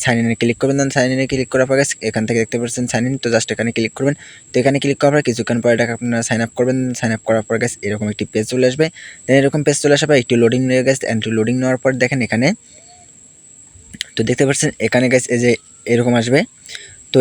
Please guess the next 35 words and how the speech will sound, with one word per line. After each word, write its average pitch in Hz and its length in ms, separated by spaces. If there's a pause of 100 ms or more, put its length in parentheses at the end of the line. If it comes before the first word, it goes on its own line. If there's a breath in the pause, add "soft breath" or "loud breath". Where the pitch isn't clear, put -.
এখান 147 200
থেকে 147 160
আবার 135 140 (140)
ট্রাইয়ে 131 260
ক্লিক 135 180
করবেন 147 220
গাইস। 143 160
ট্রাইয়ে 113 240
ক্লিক 120 200
করার 131 140
পর 131 160
দেখতে 123 220
পারবেন 135 260
যে 151 60 (160)
এখানে 113 220 (100)
অনেকগুলো 120 360 (460)
ইয়ে 117 160
দেখাইতেছে 120 420
আপনাদের। 117 280 (600 loud breath)
তো - 100
এখানে 147 240
একটি - 160
একটু 147 120
করে 147 160
ক্লিক 120 220
করবেন। 127 200 (120)
Then 123 200
এখানে 120 240
আমি 123 180
ক্লিক 110 240
করতেছি, 113 380
দেখেন 113 220
এই 107 80
যে 107 100
এখানে, 120 200